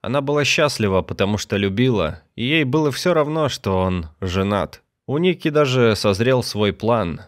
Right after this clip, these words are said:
Она решила забеременеть, чтобы привязать его к себе, заставить уйти от жены. Но Андрей сделал выбор не в её пользу, и они расстались. Я тогда работал водителем автобуса,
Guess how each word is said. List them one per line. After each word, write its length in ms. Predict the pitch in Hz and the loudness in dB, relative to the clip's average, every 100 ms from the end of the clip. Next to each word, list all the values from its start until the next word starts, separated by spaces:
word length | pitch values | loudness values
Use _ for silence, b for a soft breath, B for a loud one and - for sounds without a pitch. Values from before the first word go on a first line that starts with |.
| _ | _
Она 260 | 78 101 139 | -10 -2 0
решила 340 | 139 - 151 | 0 0 0
забеременеть, 800 | 123 120 113 117 143 139 104 92 | 0 0 4 4 4 2 0 0
чтобы 480 | - - 90 90 90 | -4 -4 -2 0 -2
привязать 540 | 104 101 107 117 131 123 | 0 0 0 0 -2 0
его 160 | 104 | -2
к 60 | 95 | -2
себе, 560 | - 107 131 117 87 80 | -4 -2 0 0 0 -2
заставить 800 | 92 120 123 170 139 110 - - | -2 -2 0 0 0 -2 -4 -12
уйти 400 | 143 143 131 151 | -6 -4 -4 0
от 180 | 117 87 | 0 2
жены. 420 | 92 92 87 - - _ _ 92 | 0 0 0 -4 -10 _ _ -4
Но 260 | 107 165 190 | 0 2 2
Андрей 420 | 165 165 180 143 | 2 4 6 6
сделал 380 | 113 147 139 110 | 2 4 4 4
выбор 520 | 127 117 107 95 80 - - | 2 2 0 0 -6 -16 -8
не 320 | 95 101 98 | -2 0 0
в 60 | |
её 280 | 98 101 139 | 0 2 0
пользу, 640 | 127 98 95 90 87 80 85 _ - | 0 0 0 0 -4 -6 -10 _ -8
и 140 | 117 | -2
они 240 | 175 170 147 | -2 0 0
расстались. 800 | 107 - 123 110 85 - - _ _ _ _ | -2 -2 0 2 0 -4 -12 _ _ _ _
Я 280 | 147 143 143 | 0 4 6
тогда 320 | 131 131 135 | 4 4 6
работал 400 | 127 123 127 113 | 6 4 2 2
водителем 560 | 101 104 113 120 101 98 | 4 4 4 2 4 2
автобуса, 840 | - 135 120 101 - 92 85 78 | 0 -2 0 -2 0 -2 -2 -6